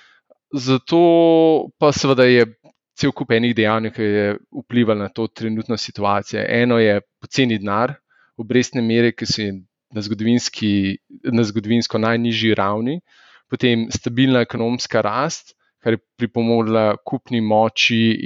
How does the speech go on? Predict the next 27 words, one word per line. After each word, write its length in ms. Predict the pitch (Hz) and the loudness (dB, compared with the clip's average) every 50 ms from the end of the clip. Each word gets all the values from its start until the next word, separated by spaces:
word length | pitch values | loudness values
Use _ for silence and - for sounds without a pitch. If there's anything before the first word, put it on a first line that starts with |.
| 110 | -4
in, 240 | 107 104 101 98 - - | -4 -4 -6 -6 -6 -4
a, 340 | - 107 104 104 101 107 110 | -2 0 2 2 2 2 2
rasti 320 | 110 104 107 104 - - 113 | 2 0 0 -2 -4 -10 -12
premoženja 760 | - - 107 104 104 98 92 110 104 104 104 104 101 98 92 - | -10 -8 -8 -8 -8 -6 -4 -4 -2 -2 -2 -4 -4 -6 -6 -6
prebivalstva. 800 | - 107 95 104 101 98 101 104 117 147 165 - - 196 165 - - - - - - - - - - _ _ _ _ | -8 -6 -4 -4 -2 -2 -2 -2 -2 -2 -4 -6 -4 -2 -2 -2 -4 -8 -16 -20 -20 -20 -20 -20 -20 _ _ _ _
Pa 180 | - 147 135 135 | 0 2 2 2
deloma 340 | 135 131 156 170 170 165 160 156 | 2 2 2 2 4 2 0 -2
tudi 240 | - 160 - - 170 - _ | -4 -8 -8 -8 -12 -6 _
pandemija, 640 | 160 139 123 127 127 131 151 165 156 123 110 104 - _ _ - | -2 0 2 2 2 2 2 2 2 2 2 0 -4 _ _ -8
ki 80 | - | -6
je 60 | 127 123 | -4 -2
imela 260 | 120 123 123 127 127 113 117 | 0 2 2 2 2 0 -2
sicer 360 | - - 143 127 - 131 - _ | -10 -12 -10 -2 -2 -2 -2 _
prvotni 520 | - 117 117 104 120 123 123 - - 120 110 | -2 -4 0 2 2 2 2 0 -6 -8 -6
šok, 540 | - - - - 135 165 214 - - - - _ | -6 -6 -6 -4 -2 -2 -2 -2 -4 -14 -20 _
ko 160 | _ - - 107 | _ -8 -8 -8
je 60 | - | -8
prišlo 240 | - 107 - - 110 | -8 -10 -8 -10 -10
do 100 | 95 107 | -10 -6
krajše 360 | - 117 110 113 113 104 - 120 | -2 0 0 0 0 -2 -4 -8
ohladitve 580 | 107 - - 110 110 113 117 - - 104 107 98 | -10 -8 -8 -8 -6 -6 -8 -8 -4 -4 -4 -4
v 80 | 95 101 | -4 -6
aktivnosti, 640 | 98 - - - 214 233 226 202 - - - 185 175 - _ _ - - _ _ _ _ | -8 -8 -6 -4 -2 0 0 -2 -2 -2 -2 -2 -2 -4 _ _ -20 -20 _ _ _ _
potem 240 | _ 156 - 156 151 | _ -2 0 2 0
so 160 | 143 - 147 | 0 0 0
pa 80 | 131 135 | 0 0
ljudje 320 | 123 123 123 117 127 123 | 0 0 0 2 2 2